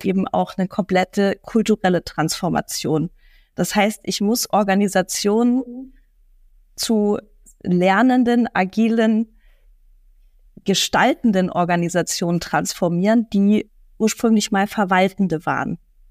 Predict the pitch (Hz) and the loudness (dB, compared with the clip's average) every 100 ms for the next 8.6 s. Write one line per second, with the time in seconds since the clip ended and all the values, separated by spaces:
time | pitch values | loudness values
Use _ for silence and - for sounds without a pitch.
0 | - - 190 175 202 202 220 185 190 190 | -20 -6 -4 0 2 4 2 0 0 -2
1 | 196 185 - 214 - 180 180 190 196 170 | -2 -4 0 -2 2 0 0 -2 -2 0
2 | 175 185 165 - 220 262 - - - - | 2 0 -4 -4 0 0 -2 -12 -14 -18
3 | _ _ - 190 190 - - 170 190 - | _ _ -2 0 0 -6 -6 0 0 0
4 | 202 170 180 214 220 202 - 170 208 - | -4 -2 0 0 0 -6 0 0 0 -4
5 | 185 - - - 190 - 160 160 233 - | -6 -6 -12 -8 -8 -4 -2 -2 -4 -6
6 | - 220 240 254 269 - 190 190 190 180 | -6 0 0 2 0 0 -2 0 0 0
7 | 196 220 214 - 175 - 208 214 202 - | 0 0 -2 -4 -4 0 2 2 0 -4
8 | 208 208 208 - - | 0 0 0 -4 -12